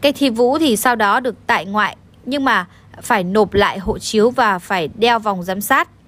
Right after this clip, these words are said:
Cái Thị Vũ khai rằng là Martin từng đe dọa nhiều người,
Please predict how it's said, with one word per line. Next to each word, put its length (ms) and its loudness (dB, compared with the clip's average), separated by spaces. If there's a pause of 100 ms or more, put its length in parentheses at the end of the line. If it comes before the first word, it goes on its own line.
(640)
Cái 120 0
Thị 140 0
Vũ 260 0
khai 320 0
rằng 280 -2
là 160 0
Martin 540 -4
từng 280 0
đe 160 2
dọa 220 0
nhiều 240 -4
người, 380 0